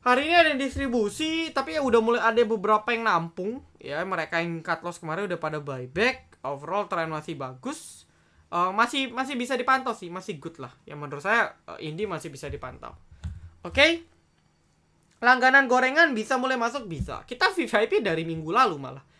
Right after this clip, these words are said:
I P O boba oke. Jawa ini termasuk gorengan V I P. Eh, closingannya nggak bagus ya. Biasanya kalau kayak gini besok dibanting. Ya, kalau mau antri pas A R B aja. Ya,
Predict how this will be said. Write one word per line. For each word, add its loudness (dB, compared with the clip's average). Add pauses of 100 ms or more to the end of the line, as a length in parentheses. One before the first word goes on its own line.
(420)
I 2
P 0
O 6
boba 4
oke. 0 (160)
Jawa 2
ini -4
termasuk -4
gorengan -4
V -4
I -2
P. -4 (400)
Eh, 2 (100)
closingannya -2
nggak 4
bagus -4
ya. 2
Biasanya -6
kalau 0
kayak -6
gini -4
besok -6
dibanting. -10 (400)
Ya, -12
kalau -8
mau -4
antri -8
pas -10
A -6
R -10
B -10
aja. -14 (640)
Ya, -16